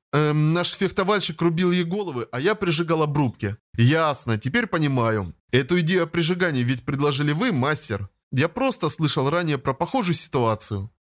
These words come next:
Думая о той битве, не смог удержать тягостный вздох. Хотя у нас и был план сражения, всё закончилось вот так. Чем больше меня хвалят, тем более несчастным я себя чувствую. «Вы выглядите так мрачно!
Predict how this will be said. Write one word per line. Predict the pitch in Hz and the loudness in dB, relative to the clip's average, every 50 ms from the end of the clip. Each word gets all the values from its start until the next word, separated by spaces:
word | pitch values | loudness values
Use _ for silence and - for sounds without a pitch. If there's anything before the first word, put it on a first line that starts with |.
| _ - | _ 0
Думая | 120 120 143 156 165 165 160 | 2 4 4 4 2 2 0
о | |
той | 156 - 160 156 | 0 0 0 0
битве, | 143 151 202 185 - 135 127 117 | 2 0 -2 -2 0 0 0 2
не | 123 143 | 2 0
смог | 147 - 226 233 - 165 | 0 0 -2 -2 0 0
удержать | 131 135 131 123 139 131 110 - | 0 0 0 0 0 -2 -2 -2
тягостный | - 143 175 190 196 - - 156 139 | -2 -2 0 -2 -2 -2 -2 -2 -2
вздох. | 127 120 113 113 113 104 95 98 - - _ | -2 -2 0 0 0 0 0 -2 -6 -8 _
Хотя | - 113 117 123 156 | -2 -2 0 0 0
у | 156 | 0
нас | 160 160 156 - | 0 0 0 -2
и | 170 | 0
был | 165 170 170 160 | 2 2 0 0
план | - 180 165 151 | 0 -2 -2 -2
сражения, | - - 151 160 151 139 170 214 202 160 127 113 | -2 -2 0 0 0 0 0 0 0 0 0 -2
всё | - - 143 156 | -2 -2 -2 -2
закончилось | 170 202 190 - 208 196 - - 175 160 - - | -2 -2 -2 -2 -2 -2 0 0 0 0 0 -2
вот | 143 135 - | -4 -4 -2
так. | - 120 101 98 - _ | 0 0 0 -2 -4 _
Чем | - - 143 143 156 | -2 0 2 2 2
больше | 190 240 220 - - | 2 0 0 0 0
меня | 143 135 131 127 | 0 0 0 0
хвалят, | - - 131 175 190 175 131 113 - - | -2 -2 0 0 2 2 0 -2 -2 -2
тем | - 117 113 110 | 0 2 2 2
более | 139 180 208 202 | 2 0 0 0
несчастным | 196 190 - - 202 180 - - 156 135 | 0 0 0 0 -2 -2 -2 0 0 2
я | 123 127 | 2 0
себя | 120 - 123 123 | 0 0 -2 -2
чувствую. | 120 - - 117 104 - - 104 98 95 101 - _ _ - - | -2 -2 -2 -2 -4 -4 -4 -4 -4 -4 -6 -10 _ _ -4 0
«Вы | 107 110 147 170 | 2 2 2 2
выглядите | 170 190 180 175 190 175 165 180 160 - 180 | 2 0 -2 -2 -2 -2 -2 -2 -4 -4 -6
так | 165 - 233 208 - | -4 -2 -2 -2 0
мрачно! | - 151 143 139 135 123 117 - - - 104 95 98 120 | 0 0 2 2 2 2 0 -2 -4 -4 -4 -6 -6 -8